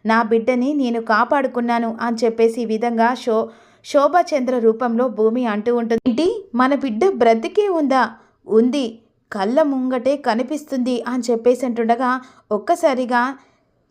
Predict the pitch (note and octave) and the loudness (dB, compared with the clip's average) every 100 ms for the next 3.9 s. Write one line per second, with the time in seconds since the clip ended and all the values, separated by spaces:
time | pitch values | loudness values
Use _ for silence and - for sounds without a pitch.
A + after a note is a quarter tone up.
0 | _ _ _ _ _ - B3+ C#4+ F4 E4 | _ _ _ _ _ -4 0 0 -2 -4
1 | C4 B3 B3 A3 A3+ A#3 D#4+ C4 A#3+ - | -2 -2 2 4 4 2 -2 -2 -2 -4
2 | B3+ A3+ A3+ B3+ C#4+ B3 A#3 B3+ B3 A3 | -4 -2 -2 -2 0 0 0 0 0 -2
3 | A3+ B3+ A#3 B3 A#3+ A#3+ A#3 A#3+ C#4 | -2 -2 0 0 0 -2 -2 -4 -6